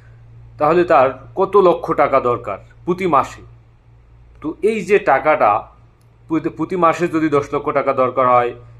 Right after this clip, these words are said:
বছরে কত, পাঁচ বছরে কত, আপনি কল্পনা করেন এই টাকা একটা রাজনৈতিক দল কোথায় পাবে?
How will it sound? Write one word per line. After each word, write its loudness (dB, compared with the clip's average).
বছরে 0
কত, -2
পাঁচ 2
বছরে -2
কত, -2
আপনি -6
কল্পনা 0
করেন -2
এই -4
টাকা -2
একটা -6
রাজনৈতিক 0
দল 0
কোথায় -4
পাবে? -4